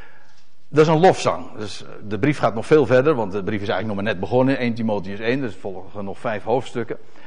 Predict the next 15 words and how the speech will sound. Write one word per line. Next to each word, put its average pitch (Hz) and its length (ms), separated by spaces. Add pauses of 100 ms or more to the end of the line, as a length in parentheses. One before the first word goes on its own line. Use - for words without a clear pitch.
(140)
Maar 143 120
dan 180 140
staan 175 180
in 131 100
vers, - 440 (160)
dan 123 260
onderbreekt 151 540
Paulus 202 400
zijn 127 200
betoog 165 400
en 135 100
dan 120 100
zegt 139 220
hij: 147 140 (300)
"De 190 220